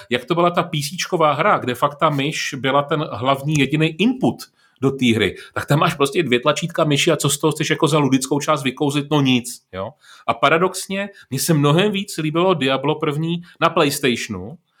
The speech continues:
který se hrál na ovladači, který mi to přišlo, bylo jako náročnější to zvládnout. Mně to přišlo i zábavnější na tom PlayStationu. A jako bonus byl tam ten multiplayer dvou hráčů. A v ten okamžik se z toho stal vlastně Gauntlet,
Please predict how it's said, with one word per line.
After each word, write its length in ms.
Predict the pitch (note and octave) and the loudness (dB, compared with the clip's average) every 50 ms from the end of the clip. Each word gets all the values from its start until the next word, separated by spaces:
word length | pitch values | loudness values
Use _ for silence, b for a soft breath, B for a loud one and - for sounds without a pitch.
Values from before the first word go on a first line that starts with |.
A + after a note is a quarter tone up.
| b b b | b b b
který 160 | C3 C#3 C3 | -2 -2 0
se 120 | - F3+ | 0 0
hrál 240 | D#3 D#3 D#3 D#3 F3 | 2 2 2 2 2
na 80 | F#3+ G#3 | 2 2
ovladači, 640 | F3+ D3+ D3+ D3 C#3 C3+ C3 - - G#2 F#2 F2 | 2 2 2 2 2 2 0 -2 -8 -8 -8 -6
který 200 | - B2+ C3 C3+ | -4 -2 -2 -2
mi 60 | D3 | -2
to 80 | D3+ D#3 | -2 -4
přišlo, 220 | - - - F3+ | -4 -4 -4 -2
bylo 140 | D#3 E3 E3 | 0 2 2
jako 160 | D#3+ E3 F3+ | 2 0 0
náročnější 640 | E3+ E3+ E3+ F#3 A3 A3 A3 - - F3 - - D#3 | 2 2 2 2 2 0 -2 -4 -6 -6 -6 -6 -6
to 100 | D#3+ F#3+ | -6 -4
zvládnout. 640 | E3 D3+ D#3 C#3+ B2 A#2 - G2+ F#2 F2 F#2 A#2+ - _ b b b b b b b b | -4 0 2 4 4 2 2 -2 -6 -12 -12 -14 -16 _ b b b b b b b b
Mně 120 | B2 C#3+ C#3+ | -2 0 0
to 80 | F3+ | 0
přišlo 320 | F3 F3 E3 - G#3 - G3+ | 0 -2 -2 -2 -2 0 0
i 40 | F3 | -2
zábavnější 800 | C#3+ A#2 D#3 D#3 F#3 A3 - B3 A3 E3+ E3 D3+ C#3 - - C#3+ | 0 0 0 0 0 2 2 2 0 0 0 -2 -4 -4 -2 -2
na 100 | B2+ A#2 | -2 -2
tom 180 | A#2 B2 A#2+ A2+ | -2 -2 -4 -2
PlayStationu. 760 | A2+ A2 G2 G2 - - - G#2 G2+ - - - F#2+ F#2 F#2 B B B B | 0 -2 -2 -2 -4 -10 -12 -12 -12 -12 -12 -10 -12 -12 -12 B B B B
A 60 | A2+ | -2
jako 220 | A#2+ C3 C3 F3 D#3+ | -2 0 0 0 0
bonus 440 | B2 D3+ G3+ G3+ C#3 C3 - - - | 2 2 2 2 2 -2 -4 -6 -4
byl 140 | A#2 A#2+ | -4 -2
tam 160 | A#2+ D3+ D3 D3 | 0 -2 -2 -2
ten 140 | F3 E3 | -2 -2
multiplayer 500 | D3+ C#3+ C#3 C#3+ D#3 D3 - D3+ C#3+ C#3+ | -2 -2 -2 -2 -2 -2 0 0 0 0
dvou 180 | C3+ D3 D#3 C#3+ | 0 -2 0 2
hráčů. 600 | C#3 C3 C3 C3+ C3+ C3+ - - G2 F2 F2 - B B B B B | 2 2 2 2 0 -2 -6 -10 -10 -12 -12 -14 B B B B B
A 80 | A2+ A2 | -6 -2
v 60 | - | 0
ten 120 | F3 F3 | 0 0
okamžik 480 | E3+ D3+ - - E3+ E3 E3 D#3+ F3+ F3 | 2 0 0 2 2 2 2 0 -2 -2
se 100 | - E3+ | -4 -8
z 80 | - - | -6 -2
toho 180 | F3+ E3+ E3 | 0 0 0
stal 220 | E3 - - E3 D#3+ | 0 0 0 0 2
vlastně 260 | D#3+ D#3 - F#3+ E3+ | 0 0 -2 -4 -4
Gauntlet, 600 | C3+ C3+ B2 B2+ C3+ C#3 - D#3+ D#3+ F#3 B3 | 0 2 2 2 0 -2 0 2 2 2 0